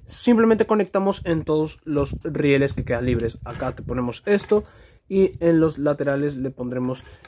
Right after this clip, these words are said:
estos mega cañones que me parecen fenomenales en el diseño. Pero la verdad que tienen un color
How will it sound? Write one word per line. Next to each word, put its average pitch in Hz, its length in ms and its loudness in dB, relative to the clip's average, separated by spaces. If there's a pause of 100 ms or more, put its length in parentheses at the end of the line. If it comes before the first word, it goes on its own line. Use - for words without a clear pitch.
(140)
estos 135 460 -6
mega 131 340 -2
cañones 127 480 0
que - 340 -8
me 135 140 -6
parecen 120 440 -6 (220)
fenomenales 123 640 -2
en 165 60 4
el 160 140 2
diseño. 165 400 -2 (520)
Pero 226 180 6
la 226 120 8
verdad 185 240 4
que 220 160 2
tienen 196 220 0
un 202 140 2
color 180 460 2